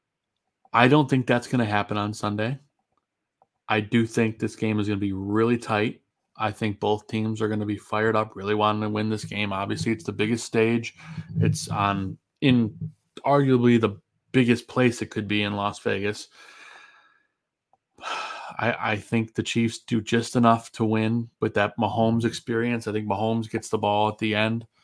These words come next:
two-minute drill, drives down, and they get a field goal to win it. My final score prediction, I'm gonna go Kansas City Chiefs thirty, forty-niners twenty-seven.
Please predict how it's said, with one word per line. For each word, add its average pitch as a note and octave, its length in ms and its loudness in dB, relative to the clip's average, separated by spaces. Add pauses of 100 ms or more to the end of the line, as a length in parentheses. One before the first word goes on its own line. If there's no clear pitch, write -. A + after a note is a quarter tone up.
(680)
two-minute B2+ 380 2
drill, A2 480 2 (600)
drives G#2+ 320 6
down, G#2+ 340 4
and G#2 100 -2
they G#2 100 -2
get G#2 120 2
a G2+ 60 0
field G#2 340 -2
goal G#2+ 160 2
to G#2 60 -2
win A2 240 2
it. B2 140 2 (1000)
My G2+ 180 -6
final G#2+ 360 2
score A#2 260 2
prediction, A2+ 720 0 (960)
I'm A2+ 80 -6
gonna G#2 140 -2
go G#2 200 2
Kansas A#2+ 440 0
City A2+ 200 0
Chiefs A2+ 440 -4
thirty, B2+ 640 0 (720)
forty-niners A2 760 2
twenty-seven. A2 760 -4